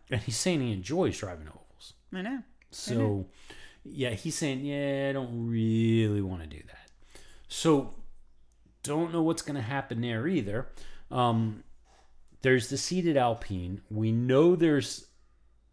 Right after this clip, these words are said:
Speaker 1: the, the deal with Williams and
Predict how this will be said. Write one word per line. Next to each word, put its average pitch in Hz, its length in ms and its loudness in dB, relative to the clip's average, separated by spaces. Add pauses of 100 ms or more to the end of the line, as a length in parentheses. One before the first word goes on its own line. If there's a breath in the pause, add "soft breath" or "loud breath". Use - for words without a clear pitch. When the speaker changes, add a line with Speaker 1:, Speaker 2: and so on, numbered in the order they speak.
(280)
Speaker 1:
the, 127 200 -4 (400)
the 117 120 -2
deal 113 320 2
with 110 360 0
Williams 120 640 0
and 104 200 -2